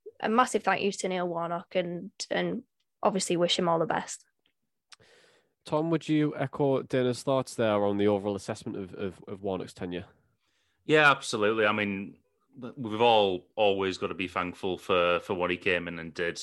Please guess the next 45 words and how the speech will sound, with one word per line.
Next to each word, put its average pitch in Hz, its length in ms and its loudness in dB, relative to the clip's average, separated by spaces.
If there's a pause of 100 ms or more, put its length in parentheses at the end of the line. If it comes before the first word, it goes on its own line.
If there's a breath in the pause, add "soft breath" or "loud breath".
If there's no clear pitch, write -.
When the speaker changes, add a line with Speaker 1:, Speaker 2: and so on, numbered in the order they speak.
Speaker 3:
Uh, 101 280 2
at - 260 0
that 107 180 0
point, 98 260 -2
with, 92 360 -4
with 98 240 -4
eight 92 220 2
games 92 320 -2
left 92 220 -6
in 87 100 -8
the 85 80 -8
season, 87 480 -4 (560 soft breath)
it 101 200 0
didn't 90 300 -4
look 87 220 -6
like 90 160 0
there 92 80 -2
was 87 140 -2
any 85 180 -2
saving 87 400 -2
it. - 320 -6
Um, 85 560 0 (640 soft breath)
felt 107 380 2 (260)
a 110 60 4
little 101 200 4
bit 92 220 0
better 104 220 4
when 101 140 4
he 101 120 2
came 98 340 0
in 101 140 -4
because 95 260 -4
of 87 100 -6
the 98 60 -8
job 90 220 0
he'd 92 160 -8
done 87 180 -4
with 82 140 -6
Rotherham 90 420 -2
not 92 160 -4
too 90 160 -2
long 87 240 -4
back, 90 300 -2
and 85 120 -4
then 82 340 -10